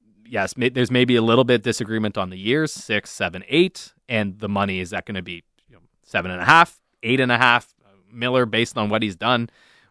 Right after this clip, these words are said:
look at the contract Tomas Hertl signed in San Jose. Uh, he's never had a <laughs> ninety-nine point season, and he signed a, a contract that's eight two five,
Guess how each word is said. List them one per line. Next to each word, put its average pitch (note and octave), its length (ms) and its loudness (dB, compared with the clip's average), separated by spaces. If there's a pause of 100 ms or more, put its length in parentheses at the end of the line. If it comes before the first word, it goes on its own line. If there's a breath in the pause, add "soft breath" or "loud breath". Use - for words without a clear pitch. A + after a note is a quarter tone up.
(140)
look A2+ 200 0
at G#2 200 -4
the G2 140 -4
contract A2 600 0
Tomas G#2 320 0
Hertl A#2 260 0
signed F#2+ 300 -8
in F#2 140 -14
San G2+ 200 -2
Jose. G2+ 460 0 (100)
Uh, F#2 180 -6
he's A2 180 -6
never G#2+ 200 0
had G#2 140 4
a G2 60 -2
<laughs> A2 120 -2
ninety-nine A2 440 -2
point A#2 240 -8
season, G#2 380 -6
and G2 120 -12
he G#2+ 160 -10
signed G#2 340 -2
a, G2 340 -6
a - 20 -16
contract G#2+ 480 -4 (200)
that's G#2+ 280 -8
eight A2+ 160 -6
two A#2 120 -6
five, F#2+ 480 0